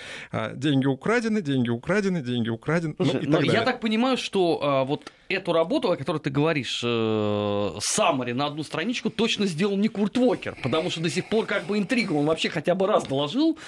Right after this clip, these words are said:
Speaker 2: своему непосредственному президенту о том, чем он там занимается на этом, э, векторе. И что у него в кейсе в этом, который называется "Украина", потому что у-, он на этой неделе же сделал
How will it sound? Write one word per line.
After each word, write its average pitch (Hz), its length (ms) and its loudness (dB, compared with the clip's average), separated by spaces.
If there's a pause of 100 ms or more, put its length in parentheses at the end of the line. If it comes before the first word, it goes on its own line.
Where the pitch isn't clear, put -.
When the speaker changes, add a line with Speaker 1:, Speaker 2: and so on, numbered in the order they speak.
(280)
Speaker 2:
своему 185 320 2
непосредственному 170 760 0
президенту 185 720 0
о 139 40 -4
том, 160 180 0
чем 190 220 -2
он 139 80 -2
там 139 180 -4
занимается 156 560 -2
на 120 260 2
этом, 131 340 2
э, 123 300 2
векторе. 135 480 -4 (720)
И 156 100 2
что 269 200 2
у 254 100 8
него 220 220 4
в - 120 -8
кейсе 247 400 0
в 165 80 0
этом, 226 200 2
который 180 320 -2
называется 165 460 0
"Украина", 160 380 -2
потому 131 320 -2
что 156 180 0
у-, 156 520 4
он 170 220 0
на 185 140 2
этой 196 180 -4
неделе 180 360 0
же 151 120 -4
сделал 170 360 0